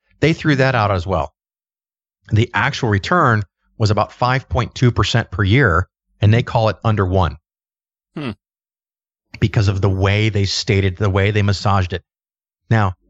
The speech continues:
Speaker 1: if you went back five years further, the returns were almost normal, almost ten percent per year, because the previous five years before the dot-com bubble burst, the stock market went up twenty-five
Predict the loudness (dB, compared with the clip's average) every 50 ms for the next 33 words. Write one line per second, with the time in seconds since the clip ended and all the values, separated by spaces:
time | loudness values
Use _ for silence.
0 | _ _ -6 -6 -2 -2 -4 -4 -2 -4 -6 -6 -8 -6 -4 -4 -4 -4 -6 -16
1 | -18 _ -4 -2 -2 0 -2 -2 -2 0 0 0 0 0 -2 -6 -14 _ -2 0
2 | 0 0 -2 -4 -4 -4 -4 -6 -8 _ _ _ _ _ _ _ _ _ _ _
3 | _ _ _ _ _ _ _ _ -2 0 0 -2 0 0 0 0 0 0 -2 -4
4 | -4 0 0 2 2 4 2 2 0 0 0 2 4 4 4 4 4 2 2 0
5 | -2 -4 -4 -2 0 0 2 2 2 0 -2 -6 -4 -2 -2 -2 0 0 -2 -2
6 | 0 -2 -4 -4 -2 -2 0 2 2 4 4 2 2 0 0 0 0 -2 -2 -4
7 | _ _ _ _ _ _ _ _ _ -2 -2 -2 -4 _ _ _ _ -4 -2 0
8 | 2 2 0 -2 -2 -2 0 0 0 0 0 0 0 2 2 2 0 -4 -8 -12
9 | -16 _ _ _ -2 -2 -2 0 0 0 2 2 0 -2 -2 -2 -2 -4 -4 -4
10 | -4 -2 -2 -2 -2 -4 -8 -2 0 0 0 2 0 -2 -4 -6 -10 -14 _ _
11 | _ _ _ _ -6 -6 -2 -2 -2 -2 0 -4 -4 -4 -2 -2 -2 -2 -2 _
12 | -14 -12 -4 -2 0 0 0 0 -2 -2 -2 0 2 2 0 0 -2